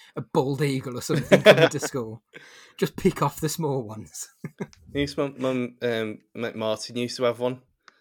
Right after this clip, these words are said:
Speaker 2: It, it lived in his bedroom. Its tank was in his bedroom.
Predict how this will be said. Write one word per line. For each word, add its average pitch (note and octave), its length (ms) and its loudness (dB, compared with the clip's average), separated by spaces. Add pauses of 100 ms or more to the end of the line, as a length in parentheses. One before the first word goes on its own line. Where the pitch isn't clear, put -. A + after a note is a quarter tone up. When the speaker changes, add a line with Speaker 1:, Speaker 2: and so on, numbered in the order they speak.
Speaker 2:
It, B2+ 140 -6
it A2 220 -4
lived A2 260 -4
in A#2 60 -4
his G#2 100 -8
bedroom. G#2 500 -4 (220)
Its - 160 -14
tank A2+ 240 -6
was F#2+ 140 -12
in G2 60 -6
his F#2 100 -8
bedroom. A2+ 420 -6